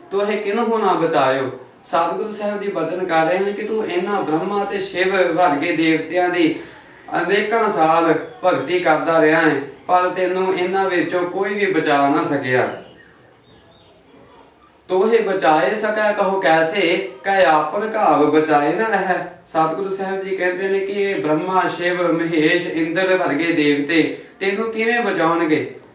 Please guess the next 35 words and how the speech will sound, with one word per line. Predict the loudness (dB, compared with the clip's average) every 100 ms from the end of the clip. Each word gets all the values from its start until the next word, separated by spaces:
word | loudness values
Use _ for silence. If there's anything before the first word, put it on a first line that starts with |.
| 0
ਜਦ | 2 2
ਕਿ | 0 0 2
ਆਪਣਾ | 0 0 -2 -2
ਬਚਾਵ | -2 -2 2 2 2
ਤੇ | -2
ਕਰ | 0 0
ਨਾ | 2 0
ਸਕੇ। | 0 0 2 0 -2 -8 -8
ਜਿਸ | -2 -2
ਤਰ੍ਹਾਂ | -2 -2 -2
ਸ੍ਰੀ | -2 -2 2
ਰਾਮ | 4 2 0
ਚੰਦਰ | -4 -2 -2 -2
ਜੀ | 0
ਨੇ | 0 0 -2 -4 -16 -8
ਸੀਤਾ | -2 0 2 2
ਨੂੰ | 4 4 4
ਰਾਵਣ | 4 2 2
ਦੀ | -2 -2
ਕੈਦ | 0 2 2
ਵਿੱਚੋਂ | -2 -2 2
ਵਾਪਸ | 4 4 0
ਲਿਆਉਣ | -2 0 0 2
ਲਈ | 4 4 2 -4 -4
ਆਪ | 2 4 4 2
ਬਾਂਦਰਾਂ | 2 2 2 0 0
ਦੀ | 0
ਸਹਾਇਤਾ | 0 0 0 0
ਲਈ | 2 0
ਸੀ, | 0 -2 -4 -10 -18 -20 -10
ਪਰ | -6
ਤੈਨੂੰ | -2 2 2 4 2
ਇਹ | 2
ਕਿਵੇਂ | 0 0 2
ਬਚਾਉਣਗੇ? | 2 4 4 4 4 2 0